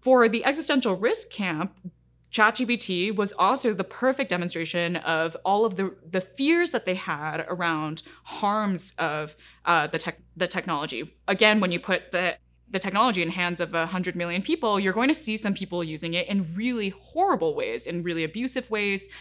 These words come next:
Um, and the company was not prepared for many of these, in part because they didn't actually think that chat G P T would be a big deal. So they did not in any way prepare for, um, supporting the,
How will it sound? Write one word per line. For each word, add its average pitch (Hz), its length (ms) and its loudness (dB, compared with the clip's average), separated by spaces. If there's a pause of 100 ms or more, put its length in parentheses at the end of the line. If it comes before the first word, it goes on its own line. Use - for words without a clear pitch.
(260)
Um, 185 460 6
and 190 340 4 (280)
the 247 180 10
company 330 560 2
was 196 220 2
not 185 300 0
prepared 208 580 -2
for 175 120 -8
many 120 320 -8
of 127 140 -14
these, - 380 -12 (280)
in 226 160 8
part 240 360 2
because 190 320 -2
they 185 100 0
didn't 190 480 -2
actually 165 720 -4 (260)
think 381 360 -2
that - 160 -2
chat - 220 -6
G 196 120 -6
P 180 100 -2
T 208 220 -6
would 165 160 -4
be 160 140 -4
a - 20 -6
big 160 220 -6
deal. 294 260 2
So 180 140 -4
they 190 120 2
did 226 220 0
not 220 320 2
in 185 220 -4
any 220 280 -2
way 165 300 -2
prepare 160 520 -6
for, 160 440 -2 (320)
um, 165 260 2
supporting 208 920 0 (760)
the, 196 340 0